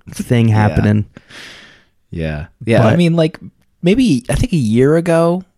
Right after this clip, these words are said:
Speaker 2: is that when we watched the Brock Lesnar match at my house? Were you, were you there
Speaker 1: Yeah,
Speaker 2: for that?
Speaker 1: I was there for that,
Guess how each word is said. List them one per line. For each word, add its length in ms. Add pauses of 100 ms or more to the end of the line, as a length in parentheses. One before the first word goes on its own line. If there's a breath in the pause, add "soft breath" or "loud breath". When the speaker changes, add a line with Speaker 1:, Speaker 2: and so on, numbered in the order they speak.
(220)
Speaker 2:
is 180
that 140
when 160
we 120
watched 420
the 80
Brock 280
Lesnar 320
match 280
at 100
my 140
house? 400 (500)
Were 120
you, 140
were 100
you 200
there 180
Speaker 1:
Yeah, 160
Speaker 2:
for 40
that? 240
Speaker 1:
I 80
was 160
there 120
for 160
that, 200